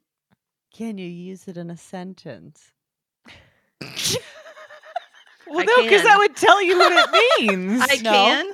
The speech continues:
Speaker 3: I,
Speaker 1: she
Speaker 3: I can do
Speaker 1: can.
Speaker 3: it, and I can.
Speaker 1: Oh, burn, Michelle.
Speaker 3: Let's see.
Speaker 2: Yeah.
Speaker 3: Beatrice was Stuart's little leaf.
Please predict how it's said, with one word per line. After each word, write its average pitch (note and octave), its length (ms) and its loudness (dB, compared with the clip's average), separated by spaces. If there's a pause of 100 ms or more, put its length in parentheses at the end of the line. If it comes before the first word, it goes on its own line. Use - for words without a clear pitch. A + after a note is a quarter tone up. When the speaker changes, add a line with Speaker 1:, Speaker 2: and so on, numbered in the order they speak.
(180)
Speaker 3:
I, A3+ 140 -8
Speaker 1:
she - 80 -8
Speaker 3:
I A#3 80 -2
can - 240 -6
do A3 160 -2
Speaker 1:
can. - 20 -2
Speaker 3:
it, A3+ 140 -6
and G#3+ 180 -16 (500)
I G3 120 -14
can. - 160 -10
Speaker 1:
Oh, G3+ 320 -6 (120)
burn, F#3+ 480 -8
Michelle. E3 440 -10
Speaker 3:
Let's G#3 100 -14
see. D#3+ 240 -12
Speaker 2:
Yeah. F3+ 80 -18 (1500)
Speaker 3:
Beatrice A3 720 -10
was F#3+ 200 -14
Stuart's F3 680 -14
little F3 200 -18
leaf. D#3 280 -20